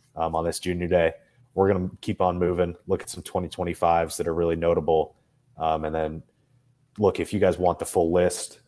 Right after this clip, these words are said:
um, names that we've confirmed, we've got it all over at auburnundercover dot com. Um, but we're just touching on just some of the big highlights, um, and some names that, you know, we've seen play, we can talk about a little bit more.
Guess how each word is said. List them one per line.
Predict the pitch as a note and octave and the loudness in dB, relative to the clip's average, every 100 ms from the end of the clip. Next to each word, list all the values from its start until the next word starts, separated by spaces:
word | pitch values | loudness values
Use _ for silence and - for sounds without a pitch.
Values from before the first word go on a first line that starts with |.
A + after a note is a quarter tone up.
| D#2+ | -12
um, | D#2 D#2 D#2 E2+ | -8 -8 -10 -6
names | F#2 E2 | -6 -4
that | F#2 | -4
we've | E2+ - | -4 -6
confirmed, | D#2 - F2 D#2 | -8 -2 -2 -2
we've | E2 | -2
got | D#2+ E2 | 2 2
it | D#2+ | 4
all | D#2+ D#2+ | 2 4
over | D#2+ D#2+ | 2 0
at | D#2+ | 0
auburnundercover | D#2 D#2+ D#2 D#2 - D#2+ D#2 | 0 -2 -6 -6 -4 -2 -2
dot | D#2 | -4
com. | - D#2+ D2+ D2 _ _ _ - | -4 -4 -4 -6 _ _ _ -6
Um, | D#2+ D2+ | -4 -2
but | D#2 | -2
we're | E2+ | -2
just | D2+ - | -4 -2
touching | F2 - E2+ | -4 -2 -4
on | D#2+ D#2 | -4 -6
just | D#2+ | -6
some | F2+ | -4
of | E2+ | -4
the | D2+ | 0
big | F2+ F2 | 2 2
highlights, | E2+ D#2+ D#2+ D2+ - - - _ _ _ - | 2 4 4 2 -2 -8 -12 _ _ _ -12
um, | D#2+ D#2 | -10 -8
and | - | -8
some | D#2+ | -4
names | D#2+ D#2+ D#2 | 0 0 -2
that, | - | -8
you | E2 | -6
know, | D#2 | -2
we've | E2+ E2 | -2 -2
seen | - F2 | -4 -6
play, | - E2+ D#2+ | 0 2 4
we | D#2 E2 | 2 -2
can | D#2+ | -2
talk | E2+ D2+ | -2 -2
about | D2+ D#2 | -2 -2
a | |
little | D2+ D#2 D#2 | 0 -2 -2
bit | D#2 | -4
more. | E2 D#2+ D2 | 0 0 0